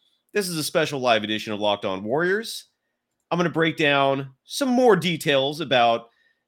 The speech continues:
this unfortunate incident and talk big picture. Is Draymond, are we, do we, do they need to reevaluate him? Is there gonna be a trade? Is this all gonna blow over?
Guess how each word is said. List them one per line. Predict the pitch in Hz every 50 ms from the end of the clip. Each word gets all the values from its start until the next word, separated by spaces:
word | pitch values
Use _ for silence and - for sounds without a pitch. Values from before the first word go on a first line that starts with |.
| _
this | - 135 131
unfortunate | 147 139 - 147 147 143 - 139 135 127 107 - -
incident | 131 131 135 - - 160 180 202 214 202 - _ _ _ _ _ _ _ -
and | 170 165
talk | - 185 196 196 185 -
big | 214 214 208 -
picture. | 214 220 202 - - 123 80 - _ _ _ _ _ _ _ _ _ _ _ _ _ _ _ _ _ _ _ _ _ _ _ _ _ _ -
Is | 117 117 113
Draymond, | - 139 160 180 202 208 196 202 208 202 190 156 135 _ _ _ _ _ _ _ _ _ _ _ _ _ _ _ _ _ _ _ _ _ _ _ _ -
are | 139 139
we, | 143 135
do | - 120
we, | 123 120
do | 104 87 120 113
they | 107 101
need | 98 113 143 160
to | - 165
reevaluate | 143 147 160 160 135 139 143 160 165 175 175 180 180 180
him? | 185 185 185 180 180 - _ _ _ _ _ _ _ _ _ _ _ _ _ _ _ _ _ _ _ _ _ _ _ _ _
Is | 90
there | 98 117
gonna | 110 135 135 123
be | 110 98
a |
trade? | 78 - - - - 107 127 160 175 175 175 175 175 175 175 180 180 180 170 - _ _ _ _ _ _ _ _ _ _ _ _ _ _
Is | - 117 120
this | 120 110 -
all | 135 127 123
gonna | 117 110 98
blow | 85 104 95 90 101 139 185 196
over? | 190 160 185 190 185 185 185 180 180 180 175 170 170